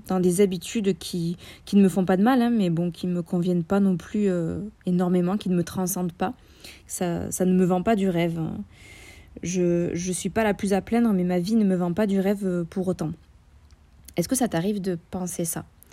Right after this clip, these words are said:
Est-ce que, euh, est-ce que tu as tendance à, à te dire que tu aimerais améliorer ton, euh, quotidien, euh, que tu, que tu aspires vraiment à plus ? Est-ce que tu aspires à plus que ce que tu es en train de vivre actuellement ?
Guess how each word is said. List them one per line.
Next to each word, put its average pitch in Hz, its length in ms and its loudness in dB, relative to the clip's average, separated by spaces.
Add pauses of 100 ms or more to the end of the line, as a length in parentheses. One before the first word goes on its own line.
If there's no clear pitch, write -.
(420)
Est-ce - 240 -2
que, - 140 -2
euh, 180 500 0
est-ce 170 240 -2
que - 100 -2
tu 226 260 -2
as 170 60 0
tendance 175 480 -2
à, 165 260 -4 (340)
à 175 40 -2
te 175 120 -2
dire 175 200 0
que 190 100 -8
tu 185 180 -4
aimerais 180 340 4
améliorer 190 640 2
ton, 180 280 -4
euh, 165 120 -2
quotidien, 170 600 -4
euh, 185 180 -6 (300)
que - 100 -8
tu, 170 480 -6
que 170 80 -6
tu 170 140 -2
aspires 220 400 0
vraiment 196 320 2
à 196 100 0
plus ? - 540 -6 (640)
Est-ce 180 120 -4
que 240 60 0
tu 220 140 2
aspires 196 320 -2
à 180 80 -2
plus - 280 -6
que 190 120 -4
ce 180 60 -16
que 190 100 -6
tu - 100 -8
es 175 40 -4
en 170 40 -2
train 170 160 -6
de 175 80 0
vivre 175 440 -2
actuellement ? 170 520 -4